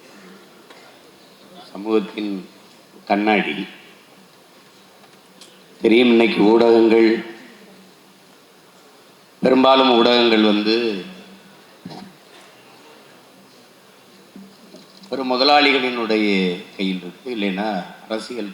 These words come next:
தலைமைகளினுடைய கையில் இருக்குது. அதனால ஒரு சார்பு செய்தியவே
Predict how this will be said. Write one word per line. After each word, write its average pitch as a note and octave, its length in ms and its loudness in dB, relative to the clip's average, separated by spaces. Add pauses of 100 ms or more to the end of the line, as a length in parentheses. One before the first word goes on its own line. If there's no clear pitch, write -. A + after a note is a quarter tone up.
தலைமைகளினுடைய F#2+ 840 -8
கையில் F2+ 200 -14
இருக்குது. F#2+ 280 -18
அதனால G2+ 420 -8
ஒரு F#2+ 180 -14
சார்பு B2+ 440 -4
செய்தியவே G#2+ 680 -6